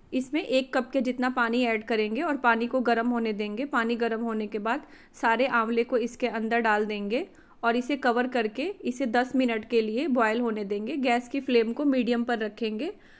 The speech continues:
अब जो हरी मिर्च है उसके डंठल को निकाल देंगे और इसमें बीच से चीरा लगा लेंगे। इसी तरीके से सारी हरी मिर्च को कट लगा लेना है।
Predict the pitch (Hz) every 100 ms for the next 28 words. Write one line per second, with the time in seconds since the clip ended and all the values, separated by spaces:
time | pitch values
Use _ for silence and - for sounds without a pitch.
0 | - _ - 220 269 277 240 262 254 240
1 | - 269 392 254 254 262 240 233 254 254
2 | 262 247 247 214 220 214 202 226 403 -
3 | - - - 240 226 240 294 311 254 254
4 | - 277 247 233 233 240 214 208 202 208
5 | 277 415 - _ _ _ _ _ - 254
6 | 254 277 247 247 247 294 320 277 247 262
7 | 240 240 233 233 - 269 392 427 247 240
8 | 240 226 220 208 208 208 233